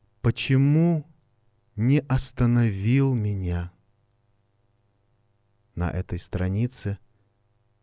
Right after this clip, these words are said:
видны следы слёз. Следующая запись сделана чуть больше, чем через полгода.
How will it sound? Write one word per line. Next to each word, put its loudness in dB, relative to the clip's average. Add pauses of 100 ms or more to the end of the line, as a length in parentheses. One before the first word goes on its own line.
(380)
видны 0
следы -2
слёз. -4 (1300)
Следующая 2
запись 0 (680)
сделана 2
чуть -4
больше, 4
чем -2
через -4
полгода. 0